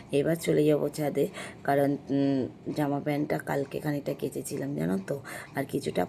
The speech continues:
পড়েছিল, তো সেগুলোই আজকে কাচবো। তো চলো ছাদে যাই, ছাদে গিয়ে তো কথা বলি, সঙ্গে থাকো আর দেখতে থাকো, ভিডিও একদম স্কিপ করবে না। তো চলো তোমাদেরকে কাজের সাথে সাথে তোমাদের সাথে একটু কথাও বলে নিই।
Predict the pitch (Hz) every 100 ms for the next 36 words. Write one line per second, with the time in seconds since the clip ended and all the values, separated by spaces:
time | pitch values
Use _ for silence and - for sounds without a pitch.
0 | - 147 139 139 - - 139 - - -
1 | - - 151 143 139 147 170 160 165 160
2 | 151 147 165 214 - - - 143 156 156
3 | 151 143 156 190 156 143 143 139 139 147
4 | - - 139 147 - 139 147 151 143 151
5 | - - 131 - - 135 139 143 147 147
6 | 156 160 - 147 - 139 135 143 - -
7 | - - _ _ _ _ - - - -
8 | - 196 208 196 143 151 165 170 175 165
9 | 160 - 160 151 156 160 - 156 - 160
10 | 151 160 160 151 147 147 - - - -
11 | 156 139 - 135 - 151 156 151 147 151
12 | 143 139 147